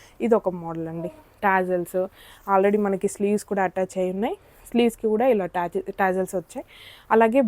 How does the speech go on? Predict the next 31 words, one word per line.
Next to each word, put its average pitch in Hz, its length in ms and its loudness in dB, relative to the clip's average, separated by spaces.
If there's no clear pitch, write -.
బ్యాక్ 196 300 2
డీప్ 208 420 -4
నెక్ - 240 -6
ఉంటుంది, 165 340 -8
బ్యాక్ 180 260 2
ఓపెన్, - 240 -10
గ్రీన్ 233 280 4
కలర్, 165 280 -6
ఇది 165 100 -14
మనకి 196 220 -4
లీఫ్ 247 280 2
గ్రీన్ 190 260 -2
కలర్, 170 220 -2
ప్యారెట్ 240 360 10
గ్రీన్ 208 280 2
కలర్‌లో 180 400 0
వస్తుంది. 196 420 -4
చాలా 208 180 4
బాగుంటుంది. 170 520 -6
ఇందులోనే 269 500 6
మనకి 226 300 0
సేమ్ 240 280 2
ఫ్యాబ్రిక్‌లో, 220 500 2
సేమ్ 269 300 6
ఫ్యాబ్రిక్‌లో 226 540 4
డిజైనర్ 233 460 4
మోడల్‌లో 175 400 -2
అండి. 170 180 -6
ఇది 185 160 -6
క్రాప్ 180 260 0
టాప్ 190 140 -2